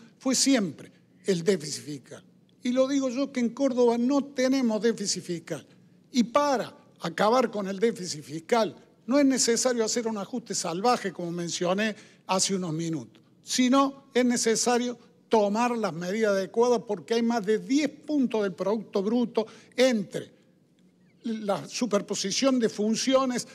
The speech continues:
entre nación, provincia y municipio, entre el déficit de las empresas públicas,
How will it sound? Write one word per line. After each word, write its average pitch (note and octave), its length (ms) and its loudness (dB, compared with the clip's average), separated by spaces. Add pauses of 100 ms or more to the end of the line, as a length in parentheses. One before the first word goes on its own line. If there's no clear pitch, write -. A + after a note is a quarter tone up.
(120)
entre F3+ 340 -6
nación, A3+ 420 0
provincia A3+ 440 2
y - 20 -6
municipio, G3+ 800 0 (280)
entre A#3 360 4
el F3+ 100 -6
déficit G3 380 0
de F3+ 80 -2
las F3 200 -6
empresas F3+ 460 -2
públicas, A#3+ 560 -2